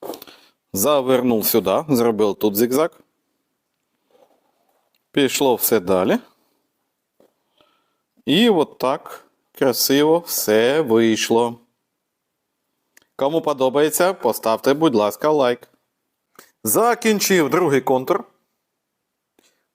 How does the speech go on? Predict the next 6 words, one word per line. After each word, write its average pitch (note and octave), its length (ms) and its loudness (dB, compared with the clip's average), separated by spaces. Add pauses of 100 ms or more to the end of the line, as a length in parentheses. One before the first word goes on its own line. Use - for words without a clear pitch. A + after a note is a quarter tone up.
Вийшло D#3+ 420 2
теж D3+ 400 -2 (360)
дуже B2+ 320 2
красиво, A#2+ 540 0 (320)
все E3+ 220 2
рівнесенько. C3 680 -2